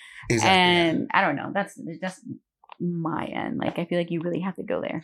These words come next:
Speaker 2: Like,
Speaker 1: I
Speaker 2: you
Speaker 1: feel the same
Speaker 2: really
Speaker 1: way, but
Speaker 2: do.
Speaker 1: also, I
Speaker 2: <laughs>
Speaker 1: also feel that, Ke-, Kevin, the, uh, glass. I also feel the same way, but I also think that, um, with women, um, a lot of the times, there is, like, that saying, the lesbianism experience.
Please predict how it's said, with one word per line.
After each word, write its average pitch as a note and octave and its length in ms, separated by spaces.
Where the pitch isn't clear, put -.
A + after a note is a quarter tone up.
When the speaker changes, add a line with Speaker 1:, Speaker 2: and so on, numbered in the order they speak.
Speaker 2:
Like, - 140
Speaker 1:
I D3+ 40
Speaker 2:
you - 60
Speaker 1:
feel F3+ 100
the F3 60
same F3 140
Speaker 2:
really E3+ 120
Speaker 1:
way, C#3 80
but - 20
Speaker 2:
do. - 60
Speaker 1:
also, - 260
I - 120
Speaker 2:
<laughs> - 60
Speaker 1:
also - 220
feel D3 300
that, B2 260
Ke-, - 400
Kevin, - 240
the, B1 160
uh, B1 100
glass. B2 380
I C3 100
also D3 220
feel C#3 240
the B2+ 80
same B2+ 180
way, C3 280
but B2+ 140
I A#2+ 40
also C3+ 340
think A#2+ 440
that, A2+ 300
um, B1 500
with A2 180
women, A2+ 480
um, - 320
a A2 80
lot A2 120
of A2 60
the A2 60
times, A2+ 460
there A#2+ 220
is, A#2 140
like, A2+ 160
that A2+ 200
saying, A#2+ 340
the A2+ 80
lesbianism A2+ 760
experience. C3 640